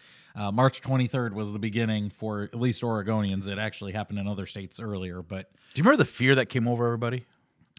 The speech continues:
Speaker 1: Yeah, I do. Uh, and, I mean, it's kinda continued for some. Um, you know, but the, the terror in some of the people that we know, uh, was, was palpable. I mean, you could f-,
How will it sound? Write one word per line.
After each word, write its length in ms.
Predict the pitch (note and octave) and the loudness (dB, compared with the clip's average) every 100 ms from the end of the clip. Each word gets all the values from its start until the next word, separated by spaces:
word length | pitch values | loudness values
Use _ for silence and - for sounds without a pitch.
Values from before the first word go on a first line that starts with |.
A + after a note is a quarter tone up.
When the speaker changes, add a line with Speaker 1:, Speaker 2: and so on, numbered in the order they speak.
| _ | _
Speaker 1:
Yeah, 260 | A#2 B2 A#2 | 2 6 6
I 120 | G#2+ | 4
do. 340 | G#2+ A2+ G#2+ G#2+ | 2 2 2 0
Uh, 160 | A2 - | -2 -2
and, 240 | B2+ C#3+ | -2 0
I 120 | D3+ D3+ | 2 4
mean, 180 | C#3+ | 4
it's 180 | C3+ A#2 | 4 0
kinda 300 | - D#3 C#3+ | 0 2 2
continued 500 | - G2+ C3+ A#2 G2+ | 0 -4 -2 -2 -2
for 120 | - F#2 | -6 -6
some. 400 | B2 G#2 F#2+ F#2+ _ - - - - | -2 -2 -2 -6 _ -20 -20 -20 -8
Um, 540 | A2 G#2+ G2+ F#2+ F#2 F2 _ _ _ _ _ _ _ _ _ _ _ | -2 0 0 0 -4 -10 _ _ _ _ _ _ _ _ _ _ _
you 160 | A2+ G#2+ | -6 -4
know, 140 | F#2+ | -4
but 280 | G2 G#2+ G2 _ | -2 -4 -4 _
the, 480 | G#2+ A2+ G#2+ G2+ G2 - _ _ _ _ _ _ _ _ _ _ _ - | -6 -4 -2 -4 -6 -10 _ _ _ _ _ _ _ _ _ _ _ -10
the 180 | G#2+ A2+ | -4 -4
terror 600 | - C3+ C3 B2 A2+ A2 | 0 2 4 2 0 -2
in 160 | A2 | -4
some 180 | A2 B2 | -4 -4
of 40 | A2 | -6
the 60 | |
people 280 | G#2 A2 A2+ | -8 -8 -6
that 120 | G2+ | -8
we 140 | G#2+ G#2+ | -8 -8
know, 440 | G#2+ G2+ G2 F#2+ - - G#2+ | -6 -6 -6 -10 -14 -16 -10
uh, 380 | G2+ F#2+ F#2 - _ _ _ _ _ _ - _ - | -8 -8 -10 -14 _ _ _ _ _ _ -20 _ -14
was, 520 | A#2+ A#2 A2 D#2 - | -4 -2 -2 -4 -10
was 160 | G#2+ G#2 | -6 -8
palpable. 480 | - A2 G#2+ G2 G2+ | -2 -2 -2 -4 -4
I 40 | |
mean, 140 | G2+ G#2 | -4 -6
you 100 | G#2+ | -6
could 140 | G#2+ | -8
f-, 220 | - - | -12 -20